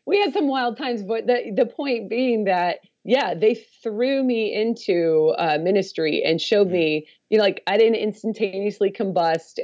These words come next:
Speaker 1: I'm still around.
Speaker 2: Yeah, you're doing good.
Speaker 1: <laughs> And
Speaker 2: Yeah, sure.
Speaker 1: yeah, and we've had, you know, people who are very aggressive towards us,
Speaker 2: Mm-hmm.
Speaker 1: and it's okay.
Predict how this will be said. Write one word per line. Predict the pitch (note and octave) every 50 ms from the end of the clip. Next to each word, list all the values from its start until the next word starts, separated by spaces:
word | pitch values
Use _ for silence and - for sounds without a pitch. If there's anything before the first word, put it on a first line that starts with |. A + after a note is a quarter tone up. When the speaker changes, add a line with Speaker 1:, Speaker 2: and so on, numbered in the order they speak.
| -
Speaker 1:
I'm | - E3 E3
still | - - - F#3+ F3+ F3+
around. | F#3+ F3+ F3 D#3+ D#3 D3+ D3 - -
Speaker 2:
Yeah, | - - - - - E3+
you're | E3 E3
doing | D#3 F#3 G3+ A3+ B3 B3 A#3+
good. | - G#3 G#3 G#3 G#3+ G#3+ G#3+ G#3+
Speaker 1:
<laughs> | - C4+
And | A#3+
Speaker 2:
Yeah, | G#3 F#3+ F#3 D3+ A2
sure. | - - - G#3 F#3
Speaker 1:
yeah, | D#4+ B4 C#5 A4+ C4 A3+ - -
and | - C4 B3+ B3+ A#3+ G#3
we've | - G#3+ B3 C4 A#3
had, | C#4 C4 A3+ A3+ A3+ A3+ G#3
you | A3 - G#3+ G#3+
know, | G3 F#3+ F#3 F#3
people | - A#3+ A3+ - G#3+ G#3+ G#3+
who | G3 G3+
are | F#3+ F#3 F3+ F3+
very | E3 F3+ E3+ F3+ G3+
aggressive | G#3 F3+ F3 F3+ F3 F3 - F#3 E3 D3+ -
towards | - E3+ D#3+ E3 E3 D3+
us, | E3+ D3+ D3 D3+ D3+ - - - - -
Speaker 2:
Mm-hmm. | D#3 D#3 D3+ D3+
Speaker 1:
and | D3+ D3 D3 D3 D#3+ D#3
it's | E3 - - F#3 F#3 -
okay. | A3 G#3+ G#3+ - - C4+ A#3+ G3+ E3+ - A#2+ -